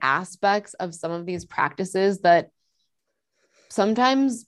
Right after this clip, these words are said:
maybe they save lives, but probably a vast majority of the time, they change your emotional state either during the event itself or in events leading up to that one big crescendo moment of birth that are likely attributing to some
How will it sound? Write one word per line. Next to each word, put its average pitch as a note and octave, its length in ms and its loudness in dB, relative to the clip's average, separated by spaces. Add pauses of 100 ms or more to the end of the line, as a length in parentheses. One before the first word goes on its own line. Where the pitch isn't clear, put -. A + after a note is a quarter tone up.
maybe G#3 340 -4
they G#3+ 160 0
save G#3 280 0
lives, E3+ 300 2
but F3 340 -4
probably A#3 640 -2
a G3+ 60 2
vast F3 420 0
majority F3 400 -8
of E3+ 140 -14
the E3 80 -10
time, F3 560 -4 (360)
they G3 440 2
change G#3 520 -4
your A3+ 140 4
emotional F#3+ 680 -4
state G3+ 640 -2
either E3+ 560 0
during F#3 280 -2
the F#3+ 120 -2
event F3 320 -2
itself E3+ 500 -2
or F3 240 -4
in F3 200 -6
events E3 520 -6
leading E3 480 -6
up - 220 -4
to G3 100 -4
that G3 320 2 (420)
one F3 340 0
big F3 200 -4
crescendo E3+ 520 -4
moment F3 320 -2
of E3 200 -6
birth F3+ 400 -2 (400)
that A3+ 300 4 (160)
are A3+ 180 2
likely A3+ 480 2
attributing F#3 600 -4
to F#3 120 -6
some F3 680 -2